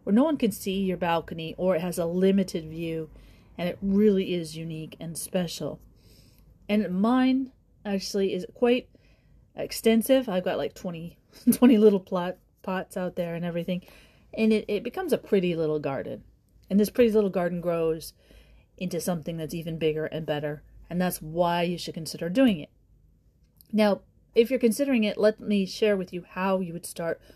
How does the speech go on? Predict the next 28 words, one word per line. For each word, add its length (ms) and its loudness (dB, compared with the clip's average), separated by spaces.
putting 200 4
together 560 -4
very 180 6
quickly, 440 -4
inexpensively, 800 -8
a 100 -6
balcony 600 -4
garden. 340 -6
Now, 120 2
the 100 4
key 280 0
about 240 2
balcony 400 -2
gardening 380 -4
is 140 -10
there's 180 -8
two 200 0
ways 240 4
of 80 -14
doing 220 -6
it. 60 -14
One 260 0
is 200 -2
going 300 -2
down 200 -4
to 100 -10
the 80 -10
nursery 640 -6